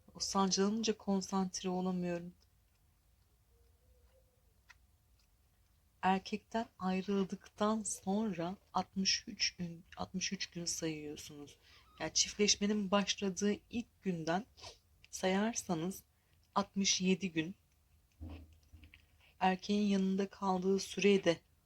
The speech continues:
e, alakalı tabii bununla. Hani çiftleşme ne zaman biter? Bazen beş günü geçebiliyor, bazen üçüncü gün bitebiliyor falan. Buna göre hesaplama yaparsınız.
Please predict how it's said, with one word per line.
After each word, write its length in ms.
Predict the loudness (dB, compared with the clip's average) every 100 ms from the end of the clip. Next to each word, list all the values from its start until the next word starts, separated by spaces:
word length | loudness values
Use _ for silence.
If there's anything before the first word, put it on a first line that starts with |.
| -12 -2
e, 480 | 0 0 -2 -6 -8 -10 _ _ _ _ _ _ 0
alakalı 580 | 2 2 -2 -2 -4
tabii 340 | -4 -8 -6 -8
bununla. 360 | -10 -4 -6 -6 -20 -20 _
Hani 140 | -4 -2
çiftleşme 460 | -2 -4 -4 -2
ne 100 | 0
zaman 380 | 2 2 2 0
biter? 360 | -4 0 0 2
Bazen 420 | 0 2 -2 -2
beş 160 | -2 -2
günü 160 | -4
geçebiliyor, 600 | -6 -4 -4 -4 0 2
bazen 300 | 2 2 0
üçüncü 460 | -2 -4 -4 -4 -6
gün 260 | -6 -8
bitebiliyor 600 | -8 -2 -2 -2 -4 -2
falan. 320 | -2 -2 -4 -4 _ -20 -20 _ _ -2
Buna 140 | 4 6
göre 300 | 6 6 2
hesaplama 540 | -2 -4 -4 -4 -2
yaparsınız. 840 | -2 -4 -2 -2 -2 -4 -6 -8